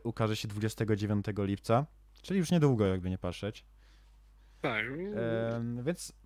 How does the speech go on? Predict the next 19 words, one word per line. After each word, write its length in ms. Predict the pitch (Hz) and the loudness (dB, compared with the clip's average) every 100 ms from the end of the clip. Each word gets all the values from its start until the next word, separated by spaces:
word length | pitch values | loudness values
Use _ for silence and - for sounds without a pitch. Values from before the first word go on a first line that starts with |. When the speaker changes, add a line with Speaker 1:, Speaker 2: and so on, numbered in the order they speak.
| - | 4
Speaker 1:
pogadajmy 500 | 170 165 160 180 165 | 8 10 8 8 6
może 180 | 143 | 6
najpierw 300 | 143 160 160 | 8 6 4
o 80 | - | 0
samej 260 | 135 135 135 | 4 8 8
piosence 520 | 135 - 117 107 - | 6 4 6 4 2
jako, 340 | 95 - 98 95 | -2 2 0 0
jako 280 | 98 - 98 - | -2 -2 -4 -6
utworze 400 | 113 - 104 98 | -10 0 0 2
muzycznym 540 | 98 95 98 - 95 92 | -2 -2 -4 -4 -6 -6
po 80 | 92 | -6
prostu. 460 | 101 92 - 110 - - - - - - - | -6 -6 -6 -8 -8 -18 -20 -20 -20 -20 -8
Speaker 2:
Tak, 240 | 131 123 127 | -6 -6 -2
no 80 | |
moim 280 | 165 190 202 | 0 0 0
zdaniem 360 | 185 190 190 185 | 0 0 0 -2
ona 140 | 185 | -2
jest 340 | 185 180 - - | -2 -2 -6 -6
dość 560 | 156 165 - - - | 0 2 2 0 -2